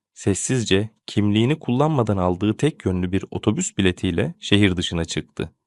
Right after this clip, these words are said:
Gideceği yer, geçmişiyle hiç ilgisi olmayan küçük bir sahil kasabasıydı. Orada belki yeniden başlayabilirdi. Belki unutabilirdi.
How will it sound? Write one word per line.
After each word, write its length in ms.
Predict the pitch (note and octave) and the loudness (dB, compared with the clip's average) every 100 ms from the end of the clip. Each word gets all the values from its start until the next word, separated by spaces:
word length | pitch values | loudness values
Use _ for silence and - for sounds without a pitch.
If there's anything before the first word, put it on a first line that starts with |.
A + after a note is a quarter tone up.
| _ _ _ _ _ - | _ _ _ _ _ -4
Gideceği 500 | F#2 F#2 F#2 F2+ E2+ | 2 2 4 2 2
yer, 400 | E2+ A#2 - - _ _ _ - | 0 -2 -8 -18 _ _ _ 0
geçmişiyle 760 | F2+ - F#2+ - F#2 F2+ F2 - | 0 2 -2 -2 -2 -2 -4 -6
hiç 220 | D#3 A#2 | -2 -2
ilgisi 320 | F#2+ F2+ - | -2 -2 2
olmayan 440 | F2 F2 D#2+ E2 - _ _ _ _ | 2 0 -4 -6 -14 _ _ _ _
küçük 340 | - - E3 - | -12 -6 -4 -2
bir 100 | A#2+ | -2
sahil 400 | - G2 A2+ B2+ | 2 2 2 -2
kasabasıydı. 800 | - F#2 D#2 D#2+ - F2+ - - _ _ _ _ _ _ _ _ | -6 -6 -4 -4 -6 -8 -10 -18 _ _ _ _ _ _ _ _
Orada 520 | A2 C3 G2 E2 G#2+ - _ _ | 6 6 4 0 -2 -10 _ _
belki 320 | A#2+ A#2+ - | 2 2 0
yeniden 420 | A2 A#2 F#2+ F2 F2 | 2 2 2 0 0
başlayabilirdi. 800 | F2 - D2+ - - - - - _ _ _ _ _ G2 | -2 0 0 -2 -8 -10 -14 -18 _ _ _ _ _ 2
Belki 520 | G#2 A2 - - - _ _ _ _ _ _ _ | 2 2 -6 -14 -16 _ _ _ _ _ _ _
unutabilirdi. 800 | G#2 G2 G2 F2 F2+ E2 D#2+ - | 2 2 -2 -2 -2 -2 -4 -8